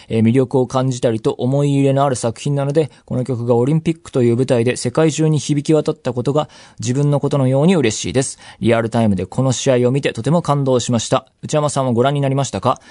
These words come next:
また自分が出演した作品が世界中に知ってもらえることに対してどう思われますか？ぜひ教えてください。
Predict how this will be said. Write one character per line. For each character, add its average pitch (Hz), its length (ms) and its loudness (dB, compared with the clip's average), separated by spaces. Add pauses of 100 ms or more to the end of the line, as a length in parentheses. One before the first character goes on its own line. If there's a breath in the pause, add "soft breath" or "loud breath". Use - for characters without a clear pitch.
(100)
ま 123 100 -6
た 147 200 -2
自 120 160 -4
分 165 160 0
が 165 100 0
出 - 160 -4
演 156 140 -2
し - 20 -10
た 147 80 -4
作 143 220 -4
品 151 180 -2
が 151 140 -2
世 127 120 -4
界 139 200 2
中 135 100 -2
に 135 140 -2
知 - 80 -6
っ - 20 -20
て - 80 -4
も 143 120 2
ら 139 80 4
え - 20 4
る 135 80 0
こ 131 100 -2
と 123 80 0
に 110 120 0
対 101 160 -2
し - 60 -10
て - 180 -2
ど 143 160 2
う - 60 0
思 107 120 2
わ 104 80 0
れ 107 60 0
ま 104 100 -2
す - 100 -8
か？ - 160 -2
ぜ 123 120 -4
ひ - 80 -6
教 101 80 -4 (120)
え 107 80 2
て 98 80 -2
く 101 80 -4
だ 85 120 -2
さ - 160 -6
い。 - 100 -14